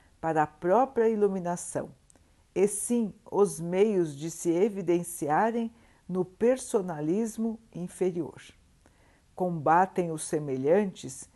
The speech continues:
que não adotam a sua cartilha particular. Atiram-se contra os serviços que não guardam o seu controle direto. Não colaboram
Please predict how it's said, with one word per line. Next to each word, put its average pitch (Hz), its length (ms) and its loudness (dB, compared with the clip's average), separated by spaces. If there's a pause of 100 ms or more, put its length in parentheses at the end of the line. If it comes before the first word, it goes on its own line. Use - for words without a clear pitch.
(280)
que 202 100 -4
não 202 300 0
adotam 180 640 -2
a 180 60 -4
sua 262 400 0
cartilha 196 680 -4
particular. 196 800 -4 (720)
Atiram-se 175 1000 -2 (380)
contra 190 420 0
os 156 120 -2
serviços 147 920 -4 (420)
que 202 140 -4
não 196 320 -2
guardam 170 640 2
o 165 40 -6
seu 180 240 -2
controle 175 680 -2
direto. 160 600 -2 (840)
Não 196 400 0
colaboram 156 920 2